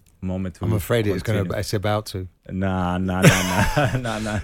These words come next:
Speaker 2: It's in, they're in good shape, aren't they?
Speaker 1: Yeah.
Speaker 2: Spurs start the season. Seems to be playing with so much more freedom. Uh,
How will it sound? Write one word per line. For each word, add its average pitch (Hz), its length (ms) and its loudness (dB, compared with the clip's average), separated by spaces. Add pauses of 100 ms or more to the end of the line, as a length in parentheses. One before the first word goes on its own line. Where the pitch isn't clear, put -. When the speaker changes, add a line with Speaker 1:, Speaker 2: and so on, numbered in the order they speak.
Speaker 2:
It's 156 180 4
in, 185 100 6
they're 135 240 8
in 113 80 6
good 139 160 6
shape, 127 320 6
aren't 120 160 0
they? 92 80 0
Speaker 1:
Yeah. 92 160 0
Speaker 2:
Spurs 95 360 0
start 98 240 0
the 95 60 -4
season. 95 340 -4
Seems 135 280 -2
to 117 60 -2
be 120 60 -2
playing 101 220 0
with 92 100 -8
so 120 140 -2
much 107 180 -6
more 95 120 -2
freedom. 98 400 -2
Uh, 107 100 -4